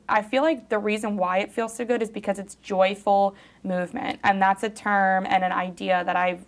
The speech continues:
really learned and had reinforced from the Drunk Dietitians podcast, which I'll link on our website on the resources tab. But I've been going to yoga, um, which, don't worry, you guys, it's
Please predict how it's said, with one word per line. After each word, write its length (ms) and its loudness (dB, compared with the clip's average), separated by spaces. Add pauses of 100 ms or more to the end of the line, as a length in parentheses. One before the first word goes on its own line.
really 260 4
learned 380 2
and 240 0
had 320 0
reinforced 600 -2
from 160 -10
the 80 -10
Drunk 320 -4
Dietitians 640 -6
podcast, 680 -2 (340)
which 160 0
I'll 180 6
link 200 -2
on 100 6
our 120 4
website 380 2
on 80 0
the 80 -6
resources 640 -6
tab. 340 0 (400)
But 340 2
I've 140 0
been 120 -2
going 220 2
to 60 -6
yoga, 680 6 (320)
um, 520 2
which, 300 -2 (300)
don't 180 4
worry, 260 4
you 60 -8
guys, 340 0
it's 300 -6